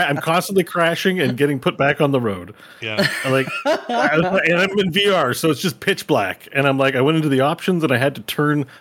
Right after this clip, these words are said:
Speaker 1: the brightness and contrast all the way up and cheat my way to the end because I got frustrated after twenty minutes. I'm like, "Is this the game? It's just gonna let me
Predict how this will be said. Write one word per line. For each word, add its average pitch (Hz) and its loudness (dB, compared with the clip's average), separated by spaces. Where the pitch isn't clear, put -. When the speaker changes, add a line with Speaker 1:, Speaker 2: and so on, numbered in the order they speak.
Speaker 1:
the 117 0
brightness 131 0
and 113 -4
contrast 123 -2
all 120 0
the 117 -2
way 110 0
up 120 -2
and 104 -14
cheat - -10
my 123 -2
way 110 2
to 107 0
the 107 -2
end 101 -2
because 104 -4
I 107 -2
got 104 -2
frustrated 107 -2
after 98 -6
twenty 113 -2
minutes. 117 -2
I'm 139 -4
like, 165 0
"Is 165 0
this 196 -2
the 214 0
game? 185 0
It's 214 0
just 196 -4
gonna 165 0
let 160 0
me 170 0